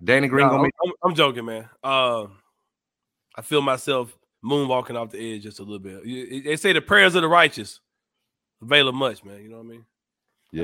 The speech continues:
Speaker 1: Yes.
Speaker 2: you're a righteous man,
Speaker 1: Amen.
Speaker 2: Jason. You know what I mean?
Speaker 1: Amen.
Speaker 2: So, but nah, man. Um, if Danny Green is some version of what you saw last year with Philadelphia, who shot the ball very well,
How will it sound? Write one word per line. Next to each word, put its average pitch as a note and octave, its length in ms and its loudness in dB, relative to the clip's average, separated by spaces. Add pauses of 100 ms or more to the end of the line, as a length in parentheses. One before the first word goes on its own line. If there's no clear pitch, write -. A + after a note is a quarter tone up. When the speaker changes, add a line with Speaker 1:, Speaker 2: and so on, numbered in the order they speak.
Speaker 1:
Yes. C3+ 140 -8
Speaker 2:
you're - 80 -10
a - 20 -12
righteous B2 300 -6
man, C3 200 -4
Speaker 1:
Amen. F2 140 0
Speaker 2:
Jason. A2+ 200 -12 (100)
You G#2+ 60 -20
know A2 80 -20 (120)
what E2 180 -8
I F2 40 -2
mean? F#2 160 -2
Speaker 1:
Amen. F#2 180 -2
Speaker 2:
So, G#2+ 160 -14 (680)
but C#3+ 100 -4
nah, E3+ 260 6
man. D#3+ 360 4
Um, D3 600 4 (1000)
if A#3 260 4
Danny A3+ 260 0
Green E3 500 -8
is C3+ 280 -18
some F3 340 -6
version C#3+ 420 -2
of A#2+ 100 -6
what C3 200 -4
you C3 100 -10
saw B2 220 0
last A2+ 420 -6
year F#2+ 200 -16 (540)
with A2 140 -14
Philadelphia, G#2+ 520 -10 (240)
who G#2+ 140 -14
shot B2 200 -4
the A#2 60 -12
ball A2+ 220 -2
very A2+ 220 -4
well, A2 380 -8